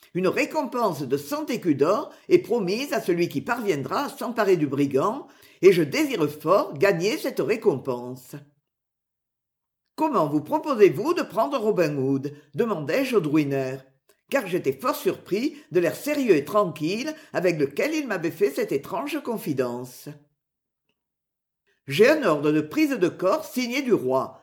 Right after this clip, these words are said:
me répliqua Gaspard. « Cet ordre est-il en règle ? » « Parfaitement en règle. Il m'autorise à arrêter Robin et me promet la récompense. » Vous parlez de cette arrestation déjà si inutilement tentée,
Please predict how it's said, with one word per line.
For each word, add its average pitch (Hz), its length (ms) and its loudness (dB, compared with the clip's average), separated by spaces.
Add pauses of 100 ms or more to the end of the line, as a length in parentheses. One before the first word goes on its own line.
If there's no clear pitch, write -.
(140)
me 156 80 -2
répliqua 202 480 2
Gaspard. « 135 720 -6 (960)
Cet 269 280 2
ordre 156 280 2
est-il 247 240 2
en 139 100 2
règle ? » « 202 460 0 (960)
Parfaitement 254 720 0
en 240 140 2
règle. 135 460 2 (240)
Il 180 120 -2
m'autorise 247 520 2
à 208 100 2
arrêter 240 320 0
Robin 143 500 0 (200)
et 190 100 2
me 156 160 -2
promet 240 380 2
la 330 80 2
récompense. » 139 920 -4 (1400)
Vous 170 100 2
parlez 302 320 0
de 285 100 -2
cette 170 220 -2
arrestation 208 840 -2 (200)
déjà 196 340 8
si 302 300 0
inutilement 190 580 -2
tentée, 151 680 2